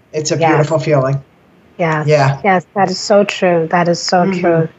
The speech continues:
Speaker 2: You know, our, our, our, the mess that we are going through, it's,
Speaker 1: Yeah.
Speaker 2: when we tell it, it helps somebody else.
Speaker 1: Yeah.
Speaker 2: You know, and then we realize that, hey, we're not alone.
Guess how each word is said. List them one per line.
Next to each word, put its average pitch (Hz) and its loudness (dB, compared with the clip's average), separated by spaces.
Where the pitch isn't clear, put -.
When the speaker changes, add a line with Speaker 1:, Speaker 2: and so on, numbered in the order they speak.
Speaker 2:
You 214 4
know, 202 4
our, 208 2
our, 226 4
our, 233 2
the 240 2
mess 262 2
that 226 -2
we 233 4
are 214 0
going 233 2
through, 269 2
it's, - -4
Speaker 1:
Yeah. 202 -8
Speaker 2:
when 277 4
we 339 6
tell 262 0
it, 214 2
it 185 0
helps 190 -4
somebody 175 -2
else. - -6
Speaker 1:
Yeah. 147 -4
Speaker 2:
You 185 0
know, 185 2
and 202 -2
then 220 4
we 220 4
realize 214 2
that, 214 -2
hey, 226 2
we're 208 4
not 190 2
alone. 175 -2